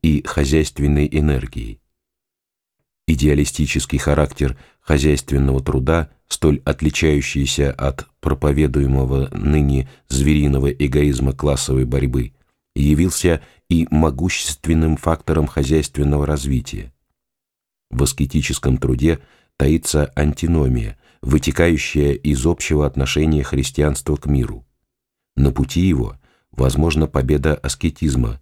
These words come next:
выражающегося в стремлении уйти от мира и преодолеть его,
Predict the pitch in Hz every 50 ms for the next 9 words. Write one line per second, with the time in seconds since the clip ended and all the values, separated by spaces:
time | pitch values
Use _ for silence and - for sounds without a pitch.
0 | _ _ _ _ _ - - 76 71 67 65 64 73 80 82 76 - - - 69
1 | 69 65 - - 67 67 65 62 - - - - - 67 67 67 67 76 80 76
2 | 76 76 73 71 - - 78 73 - - 76 73 71 - 65 65 - - - 82
3 | 87 82 73 67 64 - - 73 71 71 65 - - 87 82 76 73 67 82 80
4 | 78 73 67 65 - - 60 57 52 50 55